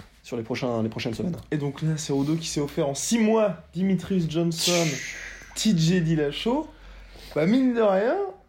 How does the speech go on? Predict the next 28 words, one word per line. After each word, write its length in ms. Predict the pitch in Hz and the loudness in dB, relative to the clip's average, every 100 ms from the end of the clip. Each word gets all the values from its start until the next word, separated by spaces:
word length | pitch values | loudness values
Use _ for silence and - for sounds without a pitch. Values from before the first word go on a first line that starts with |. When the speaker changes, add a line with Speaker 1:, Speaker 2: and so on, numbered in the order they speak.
| _ - | _ 2
Speaker 2:
monsieur 560 | 190 190 196 - 330 - | 6 6 4 2 0 2
commence 420 | 226 226 330 - | 0 2 0 0
à 60 | 165 | -2
grappiller, 460 | 139 165 - 262 427 415 | 0 -4 -2 0 0 -2
quoi. 180 | - 196 - _ _ | -8 -8 -10 _ _
Speaker 1:
Bah, 100 | - 208 | -2 2
il 80 | 170 | 2
vient 240 | 147 170 | 2 0
de, 140 | 165 135 | 2 0
voilà, 340 | 120 139 214 | 0 2 2
il 120 | 196 123 | 0 0
vient 160 | 147 | 0
de 80 | 139 | 0
faire 280 | 135 180 - | 0 -4 -2
tomber 440 | 185 160 170 170 143 | -2 2 2 2 2
le 420 | 127 131 131 131 | 4 4 4 2
plus 180 | 123 143 | -2 -4
grand 160 | 131 143 | -2 -2
flyweight 480 | 151 139 143 147 110 | -2 0 0 -2 -2
de, 120 | 120 | -2
de 160 | 113 | 0
l'histoire. 540 | 117 110 - 151 196 226 | -2 -2 0 2 2 0
Speaker 2:
Voilà. 140 | 147 165 | -2 -2
Speaker 1:
Il 60 | |
vient 160 | 143 170 | 0 -2
de 60 | 165 | -2
faire 240 | 160 156 | -6 -4
tomber 420 | 170 151 170 165 | -4 2 2 0